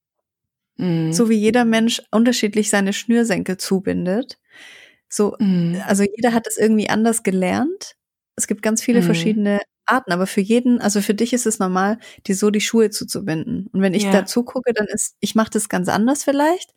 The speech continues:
Speaker 1: Ja.
Speaker 2: aber für mich ist
Speaker 1: Ja.
Speaker 2: das normal. Und so war es
Speaker 1: Mhm.
Speaker 2: für mich immer normal, ähm, so ein bisschen gedisst zu werden oder mir, dass man mir nicht zuhört oder dass man blöde Sachen zu mir sagt.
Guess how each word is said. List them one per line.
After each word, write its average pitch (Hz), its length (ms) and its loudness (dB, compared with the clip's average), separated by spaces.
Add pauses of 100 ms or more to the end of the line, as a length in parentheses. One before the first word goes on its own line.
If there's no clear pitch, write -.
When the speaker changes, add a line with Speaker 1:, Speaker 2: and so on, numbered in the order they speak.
(140)
Speaker 1:
Ja. 180 300 -2
Speaker 2:
aber 208 120 0
für 226 120 0
mich 247 200 2
ist 208 80 0
Speaker 1:
Ja. 185 100 4
Speaker 2:
das 170 140 2
normal. 160 460 -4 (640)
Und 202 180 0
so 233 200 4
war 175 120 4
es 196 100 0
Speaker 1:
Mhm. - 40 -8
Speaker 2:
für 220 80 0
mich 233 240 0
immer 214 240 -2
normal, 202 600 -4 (1120)
ähm, 220 680 -2
so 226 120 -4
ein 214 100 2
bisschen 226 680 0 (100)
gedisst - 460 -2
zu 220 160 0
werden 208 400 2
oder 180 560 -4 (140)
mir, 196 340 0
dass - 240 -2
man 180 140 0
mir 175 100 -2
nicht 185 180 -6
zuhört 226 600 2
oder 180 240 -4
dass 170 260 -6
man 170 360 -6
blöde 180 280 -2
Sachen 220 300 0
zu - 120 -4
mir 226 180 2
sagt. 226 340 -4